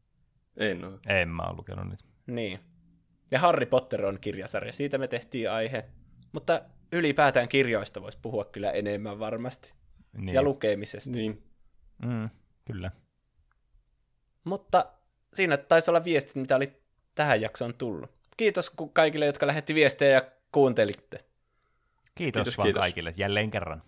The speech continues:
Speaker 3: Ja jos tykkäätte, niin käykää antamassa iTunesissa viisi tähteä ja kirjoittakaa sinne, että Nintendo kuusi neljä ohjain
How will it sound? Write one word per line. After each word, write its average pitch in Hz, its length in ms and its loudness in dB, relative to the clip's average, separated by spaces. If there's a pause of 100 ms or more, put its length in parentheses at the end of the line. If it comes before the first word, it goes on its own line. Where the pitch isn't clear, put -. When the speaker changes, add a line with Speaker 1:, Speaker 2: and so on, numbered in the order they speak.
(1000)
Speaker 3:
Ja 147 380 4 (300)
jos 160 220 6
tykkäätte, 160 440 2
niin 151 160 0
käykää 147 380 6
antamassa 139 520 2 (300)
iTunesissa 139 680 4
viisi 139 260 -2
tähteä 127 420 2 (120)
ja 120 220 0
kirjoittakaa 127 760 4 (160)
sinne, 123 420 -2
että 113 440 2 (640)
Nintendo 120 460 0
kuusi 113 280 -8
neljä 104 240 -4
ohjain 110 380 -6